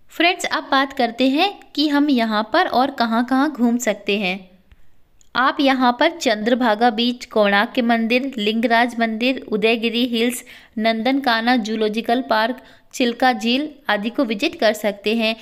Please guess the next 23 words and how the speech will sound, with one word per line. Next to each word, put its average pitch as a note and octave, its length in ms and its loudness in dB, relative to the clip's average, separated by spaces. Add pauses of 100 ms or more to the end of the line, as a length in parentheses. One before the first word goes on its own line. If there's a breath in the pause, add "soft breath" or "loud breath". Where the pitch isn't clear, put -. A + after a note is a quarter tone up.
(260 loud breath)
इसके D#4+ 320 0
अलावा C#4+ 380 2
आप B3+ 320 -2
यहाँ B3 360 0
पर D4+ 140 2
पुरी B3 460 -2
बीच B3 280 -4
पर D#4 220 0
जा A3 260 0
सकते A3+ 420 -4
हैं। D4+ 220 2 (300 loud breath)
यह D4+ 260 4
बीच D#4 300 0
जगन्नाथ B3 540 0
मंदिर A3+ 280 -2
से B3 180 -2
मात्र, B3+ 380 -2 (420 loud breath)
अ, A#3 160 4
दो B3+ 200 4
किलोमीटर B3 500 -2
की D#4 140 0
दूरी A3 260 -2
पर F#4+ 180 2